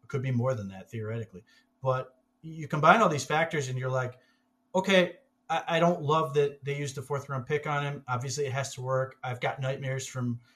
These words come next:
from using a fifth round pick and a seventh round pick and not getting, not getting the results." But if he's good,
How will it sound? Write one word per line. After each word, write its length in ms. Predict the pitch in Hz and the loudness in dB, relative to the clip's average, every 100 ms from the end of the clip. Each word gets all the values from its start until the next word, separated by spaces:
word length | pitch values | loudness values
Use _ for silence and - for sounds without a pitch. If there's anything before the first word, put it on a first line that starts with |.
| _ - | _ -8
from 180 | 135 | -6
using 240 | 127 120 123 | -4 -4 -4
a 40 | |
fifth 200 | 120 147 | -2 -2
round 240 | 151 139 - | 0 -2 -2
pick 220 | 139 131 | -4 -4
and 100 | 117 | -4
a 20 | |
seventh 280 | 117 143 139 | -2 -4 -2
round 200 | 135 120 | -4 -2
pick 220 | 131 120 | -4 -2
and 80 | 123 | -2
not 180 | 123 120 | -2 -4
getting, 300 | 123 117 110 - - _ _ | -6 -6 -8 -14 -20 _ _
not 180 | 135 131 | -4 -2
getting 180 | 143 131 | -2 -4
the 60 | 123 | -2
results." 420 | 123 123 113 - _ _ _ _ 120 | -2 -2 -4 -8 _ _ _ _ -4
But 140 | 131 | 2
if 120 | 147 | 2
he's 180 | 185 180 | 2 0
good, 540 | - 247 170 135 131 | 4 6 8 6 0